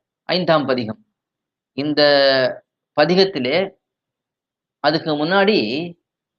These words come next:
மண்ணை எழுந்து, மண்ணை இருந்து துழாவி, அந்த பதிகம். மண்ணை இருந்து துழாவியிலே எம்பெருமானை பிரிந்து ஆழ்வாருக்கு மிக மிக வருத்தம் ஏற்படுகிறது. ஆ, அதாவது சதுருஷ பதார்த்தங்களையும்,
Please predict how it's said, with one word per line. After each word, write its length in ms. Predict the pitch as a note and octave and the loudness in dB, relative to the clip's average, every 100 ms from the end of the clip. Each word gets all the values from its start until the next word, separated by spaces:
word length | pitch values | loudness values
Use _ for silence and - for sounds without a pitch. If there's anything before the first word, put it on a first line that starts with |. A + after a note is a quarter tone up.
| _ _ _ _ _ _ _ _ _ _ _ _ | _ _ _ _ _ _ _ _ _ _ _ _
மண்ணை 260 | C#3 D#3+ G3+ | -2 4 6
எழுந்து, 300 | G3 F3 E3+ - | 6 4 0 -4
மண்ணை 240 | C3+ E3 G3+ | -4 0 2
இருந்து 220 | E3+ E3 | 2 -2
துழாவி, 400 | - C3+ B2+ A2+ - - | -2 0 0 -2 -12 -12
அந்த 180 | C#3+ D#3 | -2 0
பதிகம். 340 | D3 A#2+ G#2+ - _ | 0 -4 -8 -14 _
மண்ணை 240 | - D3 G3+ | -10 -2 2
இருந்து 240 | F#3 E3+ | 2 0
துழாவியிலே 580 | D3+ D#3 D3+ D3 D3 A3 - - - | -2 2 2 2 -2 -4 -6 -10 -16
எம்பெருமானை 540 | A#2 G3 G3+ F3+ D#3+ | -6 -4 -2 -4 -6
பிரிந்து 420 | - D#3+ F#3 G3 C#3+ A#2+ C3+ _ | -8 -10 -4 -2 -2 -4 -8 _
ஆழ்வாருக்கு 560 | A#2+ D3+ E3+ E3+ D#3 - | 0 0 4 4 2 -4
மிக 240 | B2 A#2+ E3+ | -6 -2 2
மிக 200 | G3 A3+ | 4 6
வருத்தம் 340 | G3 F#3 F3 | 4 4 2
ஏற்படுகிறது. 520 | D#3+ D3+ C#3 C3+ A#2+ - _ _ _ _ _ G#2+ | 0 -2 -6 -4 -8 -12 _ _ _ _ _ -8
ஆ, 60 | A#2 G#2 - | -8 -8 -8
அதாவது 260 | B2+ D#3+ | -2 0
சதுருஷ 340 | - C#3 G3 F#3 | 0 2 4 4
பதார்த்தங்களையும், 800 | E3+ D#3 D3+ C#3+ C3+ C3 D#3 F#3+ | 4 6 4 2 -2 -2 -2 -4